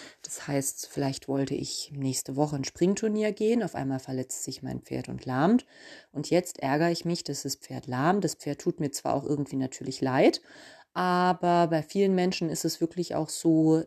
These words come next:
dass die regelrecht sauer sind, dass das Pferd sich verletzt hat. Und das muss man sich vorstellen, ne? Dann hat das Pferd quasi also, ähm, das Training nicht, das es eigentlich gewöhnt ist. Es hat vielleicht den Koppelgang nicht, den es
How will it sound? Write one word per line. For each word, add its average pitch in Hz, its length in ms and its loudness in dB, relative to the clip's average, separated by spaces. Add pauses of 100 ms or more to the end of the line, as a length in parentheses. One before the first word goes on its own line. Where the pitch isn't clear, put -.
dass 151 260 -4
die 156 140 -4
regelrecht 156 640 0
sauer 139 340 2
sind, 123 280 -6
dass - 100 -12
das - 180 -8
Pferd - 300 -10
sich - 200 -14
verletzt - 460 -8
hat. - 260 -12
Und 139 280 -6 (540)
das 151 180 -6
muss 170 160 -2
man 156 140 0
sich 151 160 -4
vorstellen, 165 560 0
ne? 180 120 -2
Dann 208 180 0
hat 156 140 -6
das 147 120 -6
Pferd 175 420 -2
quasi 151 800 0 (560)
also, 139 880 -2 (440)
ähm, 131 460 -2
das 135 180 -2
Training 147 460 2
nicht, 294 300 0
das 233 160 -4
es 240 100 -4
eigentlich 220 480 -2
gewöhnt 220 400 2
ist. 233 120 -2
Es 170 140 -2
hat 151 120 -4
vielleicht 135 300 -6
den 139 120 -8
Koppelgang 165 580 -2
nicht, 190 260 -2
den 165 140 0
es - 240 -4